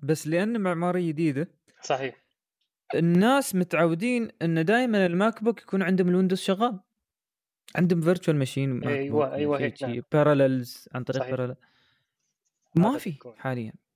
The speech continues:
Speaker 2: مهم.
Speaker 1: حاليًا ما في. ففي ناس يعني استعجلوا وطلبوا، يوم جاي يبي يشغل،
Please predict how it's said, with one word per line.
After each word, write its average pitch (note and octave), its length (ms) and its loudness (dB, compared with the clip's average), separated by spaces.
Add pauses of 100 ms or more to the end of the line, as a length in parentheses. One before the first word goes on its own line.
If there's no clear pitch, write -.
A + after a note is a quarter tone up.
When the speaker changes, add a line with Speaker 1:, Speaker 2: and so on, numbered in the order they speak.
(200)
Speaker 2:
مهم. - 180 -20 (340)
Speaker 1:
حاليًا E3 320 -4
ما A#3 200 -4
في. - 140 -20 (160)
ففي F3+ 380 -2
ناس A#3+ 340 0
يعني E3 360 -2 (500)
استعجلوا G#3 580 2 (340)
وطلبوا، F3 640 2 (840)
يوم C3+ 220 0
جاي G#3+ 180 4
يبي E3+ 140 4
يشغل، F3 480 0